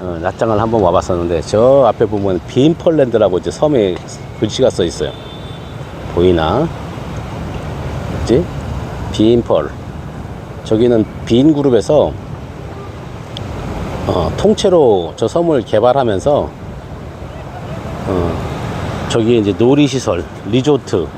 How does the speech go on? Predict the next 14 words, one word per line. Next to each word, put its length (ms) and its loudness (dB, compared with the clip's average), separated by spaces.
어, 200 -2
저런 220 2
것들을 300 2
만들어 420 4
놨는데 540 0
이제 80 0
허니문 540 4
여행으로 760 6
이렇게 520 4
오는 320 4
사람들도 540 2
꽤 180 4
있어. 260 2
네. 180 0